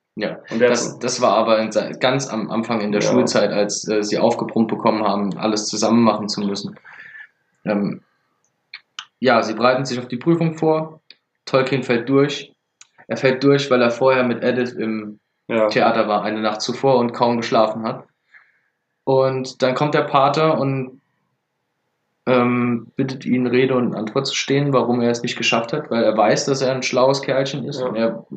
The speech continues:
Speaker 1: er brauchte das Stipendium, eben weil er kein Geld hat für ein Stu-,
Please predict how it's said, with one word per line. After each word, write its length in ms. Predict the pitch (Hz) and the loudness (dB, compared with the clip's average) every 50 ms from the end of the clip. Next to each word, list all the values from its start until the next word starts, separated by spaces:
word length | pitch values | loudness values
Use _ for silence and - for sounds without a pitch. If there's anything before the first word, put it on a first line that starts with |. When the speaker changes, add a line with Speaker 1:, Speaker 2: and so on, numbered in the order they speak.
| - - - | -16 -16 -14
Speaker 1:
er 160 | - - - | -4 -4 -4
brauchte 380 | 113 - 120 123 139 139 - - | -2 4 4 4 4 4 0 -2
das 140 | 120 120 117 - | -4 -2 -4 -4
Stipendium, 560 | - 110 - 127 131 135 135 131 131 123 110 | -4 -2 -2 0 0 0 2 2 2 2 2
eben 200 | 110 113 113 104 | -2 -2 0 2
weil 140 | 107 110 123 | 2 4 4
er 100 | 120 117 | 4 2
kein 360 | 117 - 120 117 113 110 104 | 2 0 0 0 0 -2 -2
Geld 300 | 104 110 117 139 139 - | -2 2 2 2 2 2
hat 240 | 160 170 170 - - - - - - - - - - - - _ _ | 0 0 0 -4 -12 -16 -14 -12 -12 -10 -12 -12 -14 -18 -20 _ _
für 200 | - 151 147 147 | 0 2 2 4
ein 120 | 143 143 | 2 2
Stu-, 300 | 139 - - 147 143 - | -2 -2 -4 -8 -8 -4